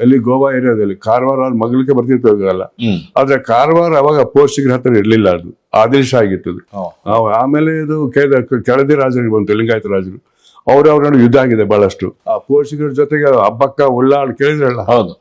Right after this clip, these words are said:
Speaker 1: ಹಾ, ಅದು ಯುದ್ಧ ಆಗಿದ್ದು ಪೋರ್ಚುಗೀಸ್ ಗೊತ್ತಾನೆ ಅದೇ ಕಾಲದಲ್ಲೇನೆ, ಪೋರ್ಚುಗೀಸ್ ಬಂದಾಗ ಹದಿನೈದು ಶತಮಾನ ಎಲ್ಲ.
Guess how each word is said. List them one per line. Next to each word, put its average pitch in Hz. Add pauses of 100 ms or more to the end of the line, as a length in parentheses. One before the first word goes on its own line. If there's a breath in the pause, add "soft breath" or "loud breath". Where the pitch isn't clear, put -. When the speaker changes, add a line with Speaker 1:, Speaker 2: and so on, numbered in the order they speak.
Speaker 1:
ಹಾ, 110
ಅದು 139
ಯುದ್ಧ 143
ಆಗಿದ್ದು 147
ಪೋರ್ಚುಗೀಸ್ 143
ಗೊತ್ತಾನೆ 143
ಅದೇ 135
ಕಾಲದಲ್ಲೇನೆ, 143 (380)
ಪೋರ್ಚುಗೀಸ್ 123
ಬಂದಾಗ 120
ಹದಿನೈದು 110
ಶತಮಾನ 104
ಎಲ್ಲ. 92